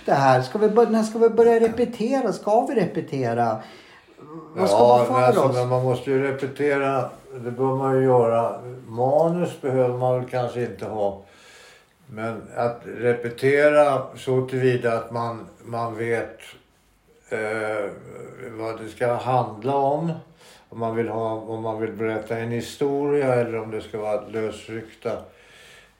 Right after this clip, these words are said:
Speaker 2: eh, saker. Eh, om det ska vara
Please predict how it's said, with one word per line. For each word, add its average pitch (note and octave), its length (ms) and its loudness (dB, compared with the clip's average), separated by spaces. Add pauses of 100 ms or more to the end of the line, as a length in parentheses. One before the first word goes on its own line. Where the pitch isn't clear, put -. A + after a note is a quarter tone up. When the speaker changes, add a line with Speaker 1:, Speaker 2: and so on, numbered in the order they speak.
(160)
Speaker 2:
eh, - 380 -8 (580)
saker. A2+ 600 -4 (440)
Eh, - 800 -14
om G#2 140 -10
det G2+ 80 -8
ska G#2+ 260 -6
vara A2 260 -4